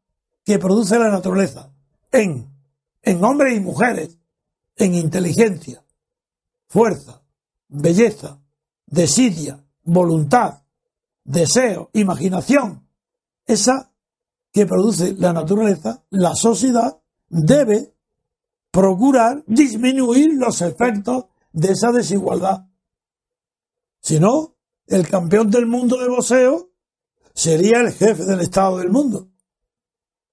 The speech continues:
O la mujer más guapa del mundo, la más atractiva para millones de hombres, sería la reina del mundo. No, la sociedad tiene que corregir. La igualdad no es, ni puede ser jamás, absoluta.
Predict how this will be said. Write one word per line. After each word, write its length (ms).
O 140
la 100
mujer 380
más 220
guapa 340
del 180
mundo, 520
la 160
más 220
atractiva 560
para 220
millones 420
de 120
hombres, 380
sería 300
la 180
reina 440
del 160
mundo. 420
No, 280
la 120
sociedad 440
tiene 220
que 140
corregir. 540
La 160
igualdad 520
no 200
es, 280
ni 240
puede 280
ser 240
jamás, 560
absoluta. 720